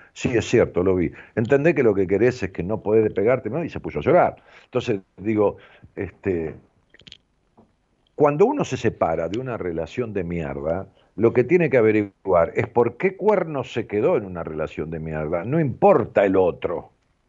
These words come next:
La gente va a terapia, ¿no? Este, este, a, a ver cosas del otro.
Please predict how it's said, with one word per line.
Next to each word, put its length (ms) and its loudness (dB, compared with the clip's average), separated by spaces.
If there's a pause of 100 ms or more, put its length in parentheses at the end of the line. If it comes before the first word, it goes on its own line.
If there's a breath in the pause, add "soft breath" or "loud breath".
(640)
La 80 -12
gente 300 -2
va 100 4
a 80 -6
terapia, 680 -2
¿no? 320 -8 (180)
Este, 500 -8 (360)
este, 400 -6 (460 soft breath)
a, 520 -10
a 120 0
ver 340 4 (280)
cosas 380 -2
del 200 -2
otro. 520 -4